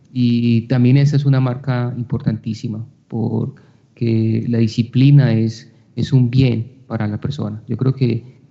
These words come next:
ningún ser humano negaría que la disciplina que se nos ha dado nos ha da-, nos ha hecho más bien a todos. Entonces, igual, cuando pensamos en la disciplina, pensamos más en formación y en evitar que sigamos, eh, el camino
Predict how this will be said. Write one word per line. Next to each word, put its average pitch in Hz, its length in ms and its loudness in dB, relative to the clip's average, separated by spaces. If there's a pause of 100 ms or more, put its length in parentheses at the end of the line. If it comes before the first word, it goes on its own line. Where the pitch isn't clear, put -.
ningún 123 260 2
ser 139 160 4
humano 139 420 4
negaría 117 540 -2
que 113 420 -4 (360)
la 120 80 -2
disciplina 131 580 2
que 147 80 -6
se 123 100 -4
nos 120 140 -2
ha 120 80 -4
dado 127 420 0
nos 113 200 -4
ha 113 100 0
da-, 120 220 -2
nos 120 180 -8
ha 120 80 -2
hecho 120 180 0
más 123 360 0
bien 123 400 -4 (320)
a 117 100 -12
todos. 113 400 -2
Entonces, 120 540 -6 (200)
igual, 117 360 -4
cuando 117 200 -4
pensamos 120 320 -2
en 123 60 0
la 117 40 -2
disciplina, 117 260 -6
pensamos 117 320 0
más 123 140 0
en 127 100 2
formación 143 640 2 (380)
y 120 100 2
en 123 80 4
evitar 123 680 -2 (100)
que - 80 -8
sigamos, 117 640 -4
eh, 110 500 -4
el 110 120 -6
camino 110 580 0